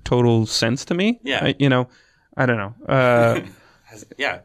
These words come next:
Speaker 1: it, it's not, it's not, it's something that is, I guess, sort of intuitive, I think, to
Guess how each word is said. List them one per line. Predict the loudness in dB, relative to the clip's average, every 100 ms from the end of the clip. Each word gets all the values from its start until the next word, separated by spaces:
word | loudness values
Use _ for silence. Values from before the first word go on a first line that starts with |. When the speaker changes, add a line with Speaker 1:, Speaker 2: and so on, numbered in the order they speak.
| _
Speaker 1:
it, | 0 2
it's | 0 0
not, | -2 0
it's | 0 -2 -2
not, | -2 0
it's | -2
something | -2 -2 -2
that | 2 0 -2
is, | -2 -2 -2 -12 _ -4
I | -2
guess, | 0 -2 -4
sort | -12 -2 0
of | 2
intuitive, | 0 2 2 2 2 -2 -6 _ -4
I | -2
think, | 0 -4
to | 0 2 2 0